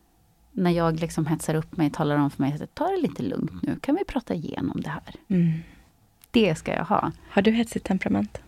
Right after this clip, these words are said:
Speaker 1: Oh, är du galen? Alltså, jag har så hetsigt temperament. Men jag har blivit bättre.
Speaker 2: Ja.
Speaker 1: Om du frågar mina nära vänner så skulle de nog säga, sen jag träffade Patrik så har jag blivit, eh,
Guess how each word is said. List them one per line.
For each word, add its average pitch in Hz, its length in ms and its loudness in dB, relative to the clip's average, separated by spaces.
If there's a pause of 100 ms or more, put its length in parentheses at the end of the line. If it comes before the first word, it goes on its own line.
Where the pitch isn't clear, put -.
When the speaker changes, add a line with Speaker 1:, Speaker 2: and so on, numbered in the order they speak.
(140)
Speaker 1:
Oh, 156 180 -2 (400)
är 160 60 -10
du 165 80 -4
galen? 160 600 -2 (420)
Alltså, 160 220 -2
jag 160 260 4
har 143 160 2
så - 120 -2
hetsigt 151 340 -4
temperament. 151 440 4 (260)
Men 208 80 4
jag 202 60 8
har 247 60 10
blivit 285 200 4
bättre. - 260 2 (260)
Speaker 2:
Ja. 185 160 4
Speaker 1:
Om 226 120 10
du 214 80 6
frågar 254 260 6
mina 262 200 12
nära 233 260 8
vänner 233 220 10
så 262 140 4
skulle 220 200 0
de 208 120 4
nog 196 100 4
säga, 196 180 0
sen 226 320 4
jag 190 100 2
träffade 180 500 0 (520)
Patrik - 340 2
så - 120 -2
har 170 120 2
jag 160 140 2
blivit, 156 500 -2
eh, - 200 0